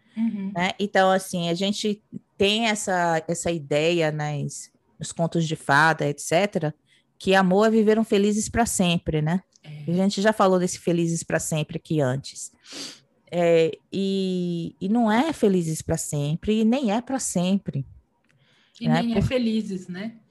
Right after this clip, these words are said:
Speaker 1: Porque
Speaker 2: Sim.
Speaker 1: tem outras emoções aí no meio.
Speaker 2: Nem é
Speaker 1: É.
Speaker 2: só felizes, né? Então, a,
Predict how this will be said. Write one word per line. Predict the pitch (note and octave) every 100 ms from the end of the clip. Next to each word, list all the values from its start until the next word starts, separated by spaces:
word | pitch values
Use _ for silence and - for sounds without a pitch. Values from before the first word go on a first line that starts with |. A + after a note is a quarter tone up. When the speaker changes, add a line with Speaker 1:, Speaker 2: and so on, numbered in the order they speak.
| _ _ _
Speaker 1:
Porque | F3 -
Speaker 2:
Sim. | G#3+ B3+
Speaker 1:
tem | G#3+
outras | A#3 A#3+ A3+ G3
emoções | G3+ G#3+ F#3+ A3+ G3+ G3
aí | G3
no | G3 F#3+
meio. | F#3 F3 E3+ _ _ _ _ _ _
Speaker 2:
Nem | E3+ G3+ E3
é |
Speaker 1:
É. |
Speaker 2:
só | G3 - E3
felizes, | G3+ A3+ G3+ F3+ G3+ G3 C#3 C3+
né? | D3+ C#3+ E3+
Então, | F3+ F3 F3 G3 - _ _ _ _
a, | D#3+ E3 -